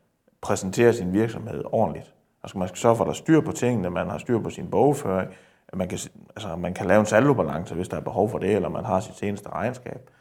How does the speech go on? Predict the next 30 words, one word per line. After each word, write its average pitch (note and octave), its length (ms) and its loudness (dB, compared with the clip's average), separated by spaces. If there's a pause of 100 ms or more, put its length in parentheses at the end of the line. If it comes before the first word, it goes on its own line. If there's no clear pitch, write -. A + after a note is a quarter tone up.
(320)
Man G2+ 140 2
har F2+ 160 4
et - 120 -2
budget G#2 480 0 (340)
på, A2+ 120 4
hvordan F#2+ 340 6 (520)
man F2+ 160 2
forventer, G#2 400 4
at C#2 100 -6
tingene A2+ 340 -2
går. - 540 2 (400)
Øh, E2+ 640 2 (120)
og F2+ 240 0
så A#2 100 0
har A2+ 140 6
man G2 140 4
nogle E2+ 180 -4
tanker A#2+ 340 2
om, F#2+ 380 4
jamen, F2 160 -2
hvad G2+ 180 8
er, G2 260 8 (640)
hvad G#2 120 4
er A2 40 8
det G#2 100 2
for G#2 60 -6
nogle F#2 100 -6
styrker, C#3+ 460 2
jeg - 160 2
har, F#2+ 400 6